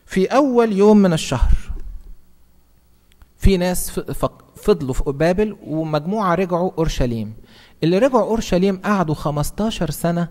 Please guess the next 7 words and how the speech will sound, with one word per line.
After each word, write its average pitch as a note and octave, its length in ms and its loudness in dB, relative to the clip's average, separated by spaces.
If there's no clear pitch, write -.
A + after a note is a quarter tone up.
حاولوا G3+ 340 -2
يبنوا F3+ 280 2
الكنيسة، G3 500 -2
يبنوا D#3 300 0
الهيكل F#3 640 -2
ويبنوا F3 300 2
بيوتهم. C#3+ 460 -4